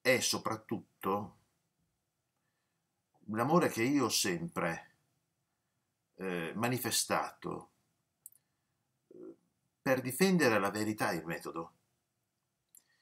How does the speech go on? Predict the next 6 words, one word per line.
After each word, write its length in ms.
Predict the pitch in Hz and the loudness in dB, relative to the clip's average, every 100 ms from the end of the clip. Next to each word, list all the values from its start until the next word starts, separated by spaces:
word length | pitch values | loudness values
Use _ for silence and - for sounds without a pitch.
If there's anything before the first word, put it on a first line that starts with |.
| _ | _
Senza 1000 | - - 185 202 175 123 - 95 87 - | -4 2 4 4 2 2 2 2 -2 -6
metodo 1000 | 113 110 117 139 170 170 147 - 131 - - | -8 -4 -2 2 2 2 -2 -2 -4 -6 -8
c'è 460 | - 127 104 - _ | -4 0 0 -2 _
il 200 | 98 95 | -8 -8
fallimento 1040 | - 107 98 101 120 147 147 - 160 - - | -4 -4 -2 -2 0 0 -4 -8 -10 -10 -8
ovunque. 640 | 82 71 69 - - | -8 -8 -10 -10 -10